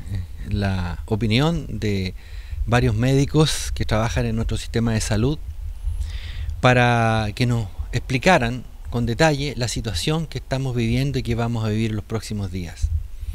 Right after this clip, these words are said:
Eh, han participado varios médicos y el director, eh, del hospital. Eh, nos han dejado claro que esta situación de, del coronavirus va a explotar y,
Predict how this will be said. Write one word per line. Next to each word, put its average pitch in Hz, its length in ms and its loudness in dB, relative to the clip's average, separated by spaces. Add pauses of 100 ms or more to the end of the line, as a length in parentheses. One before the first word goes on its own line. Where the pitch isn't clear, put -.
(920)
Eh, 98 1120 0 (400)
han 135 140 2
participado 117 600 0
varios 117 220 2
médicos 170 640 2
y 120 120 0
el 117 80 2
director, 117 680 2
eh, 104 340 -2
del 107 140 2
hospital. 101 420 -2 (1400)
Eh, 120 80 -4
nos 127 140 2
han 151 80 2
dejado 143 340 2
claro 127 380 2
que 123 260 0
esta 127 220 -2
situación 127 680 0 (240)
de, 107 380 4 (120)
del 101 280 2
coronavirus 117 840 2 (1300)
va 120 280 0
a 143 80 0
explotar 123 600 -4 (200)
y, 107 360 -4